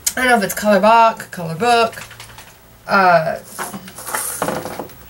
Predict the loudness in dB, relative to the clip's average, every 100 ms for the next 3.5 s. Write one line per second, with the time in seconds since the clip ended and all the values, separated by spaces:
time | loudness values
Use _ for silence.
0 | -12 0 0 2 2 2 4 2 2 4
1 | 2 2 0 -2 -2 0 2 2 0 2
2 | 2 2 2 4 6 6 4 2 2 4
3 | 2 2 0 -2